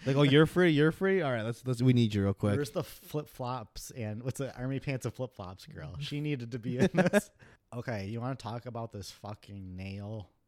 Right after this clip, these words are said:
Speaker 2: scene?
Speaker 1: That, that was painful to watch.
Speaker 2: I, oof.
Speaker 1: As
Speaker 2: Any, anytime there's nail horror in movies, it's just, oof, it's cringe.
Speaker 1: So I'm a person who, I think I've said this before, uh, picks their nails.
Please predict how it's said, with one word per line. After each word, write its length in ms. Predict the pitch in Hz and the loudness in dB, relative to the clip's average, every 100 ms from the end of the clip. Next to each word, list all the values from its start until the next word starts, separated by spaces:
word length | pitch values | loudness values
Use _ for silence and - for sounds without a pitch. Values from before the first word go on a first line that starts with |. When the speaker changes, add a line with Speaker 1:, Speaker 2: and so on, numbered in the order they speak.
| _ | _
Speaker 2:
scene? 520 | - 131 120 120 123 - _ _ | -16 -12 -8 -8 -10 -14 _ _
Speaker 1:
That, 580 | 117 123 135 156 170 151 | -2 6 8 8 8 6
that 260 | 139 151 151 | 4 4 4
was 120 | 135 | 2
painful 400 | - 120 110 101 | 2 2 2 -2
to 40 | 92 | -4
watch. 300 | 95 95 101 | -4 -4 -6
Speaker 2:
I, 840 | 110 110 - _ _ - _ - | -8 -10 -12 _ _ -20 _ -10
oof. 460 | 139 117 - - - - | -8 -6 -8 -14 -20 -2
Speaker 1:
As 300 | - 170 170 - _ | 4 4 4 -6 _
Speaker 2:
Any, 120 | 143 190 | -6 -4
anytime 380 | 190 196 180 | -2 -2 0
there's 200 | 151 123 | 0 -2
nail 600 | 123 120 120 120 120 123 - _ _ | -2 -2 -2 -2 -4 -6 -14 _ _
horror 360 | 139 123 123 117 | -6 -4 -4 -6
in 80 | |
movies, 440 | 123 113 120 117 104 | -8 -8 -8 -8 -10
it's 140 | 104 | -14
just, 360 | - 98 - - _ _ _ _ - | -12 -14 -16 -20 _ _ _ _ -16
oof, 140 | 107 - | -16 -16
it's 100 | - | -20
cringe. 540 | - - 98 85 90 - | -16 -10 -10 -10 -16 -8
Speaker 1:
So 340 | - 165 156 | 4 6 6
I'm 200 | 131 147 | 6 4
a 80 | 175 | 4
person 580 | - 170 160 - 156 147 | 6 8 8 8 8 8
who, 500 | 135 135 131 123 113 | 6 8 8 8 4
I 60 | 104 | 2
think 160 | 123 | 0
I've 140 | 107 - | 0 -2
said 220 | - 107 | -2 -2
this 80 | 98 | -4
before, 640 | 101 - 104 98 90 - _ _ | -10 -8 -4 -4 -4 -8 _ _
uh, 200 | - 95 95 _ - | -8 -8 -10 _ -2
picks 200 | 139 - | 0 0
their 120 | 127 | -2
nails. 460 | 131 135 139 - | 0 0 0 -4